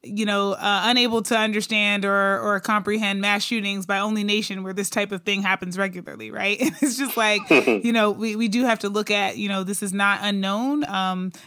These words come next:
Speaker 1: there's, there's research and bodies of work around this. And just because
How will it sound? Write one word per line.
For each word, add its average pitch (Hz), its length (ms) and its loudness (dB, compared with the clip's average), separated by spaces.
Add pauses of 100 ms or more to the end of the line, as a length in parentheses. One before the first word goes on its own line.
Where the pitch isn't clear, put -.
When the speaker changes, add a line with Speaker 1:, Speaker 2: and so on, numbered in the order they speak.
Speaker 1:
there's, 196 400 -2
there's 214 240 -4
research 220 480 0
and 190 100 -4
bodies 196 300 2
of 185 120 -6
work 208 180 -4
around 220 300 2
this. 240 220 -2
And 190 100 -4
just 190 160 -4
because 190 440 -2